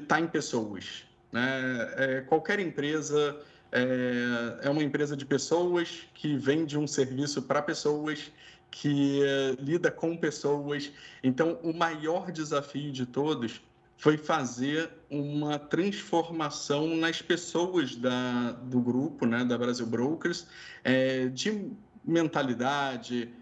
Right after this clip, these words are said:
de cultura, de forma de como fazer as coisas. E esse ainda é o maior desafio. A gente vive ele constantemente. Essa é o meu maior desafio, pessoalmente, como presidente da empresa,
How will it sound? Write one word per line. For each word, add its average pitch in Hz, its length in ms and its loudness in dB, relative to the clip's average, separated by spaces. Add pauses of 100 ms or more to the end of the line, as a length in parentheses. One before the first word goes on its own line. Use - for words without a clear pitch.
(100)
de 156 160 -4
cultura, 131 1040 0 (180)
de 139 140 2
forma 165 640 0
de 139 140 -8
como 170 360 0
fazer 127 360 -2
as - 160 -4
coisas. 131 800 0 (300)
E 147 200 6
esse 175 360 2
ainda 165 540 -2
é 135 120 -2
o 135 60 -2
maior 123 360 0
desafio. 120 520 -6 (260)
A 107 120 -4
gente 120 280 0
vive 127 480 2
ele 131 180 2
constantemente. 147 1300 0 (300)
Essa 131 420 4 (360)
é 127 320 2
o 127 320 0
meu 160 440 4 (380)
maior 127 460 4
desafio, 131 360 -6
pessoalmente, 139 1000 -2 (400)
como 131 240 2
presidente 127 500 0
da 123 100 0
empresa, 120 640 0